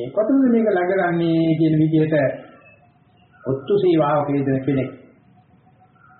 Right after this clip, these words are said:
විරුද්ධ පාක්ෂික බල කඳවුරේ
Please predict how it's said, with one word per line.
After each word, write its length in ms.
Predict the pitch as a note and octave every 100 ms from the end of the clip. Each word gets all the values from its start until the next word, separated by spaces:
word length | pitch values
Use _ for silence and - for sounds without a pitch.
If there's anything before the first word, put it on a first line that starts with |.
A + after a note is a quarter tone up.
| - _ _ _ _ -
විරුද්ධ 260 | E3 F3+ E3
පාක්ෂික 520 | E3 D#3+ - E3+ E3 D3+ C3+
බල 200 | C#3 D3
කඳවුරේ 540 | - D#3+ D#3 D3+ D3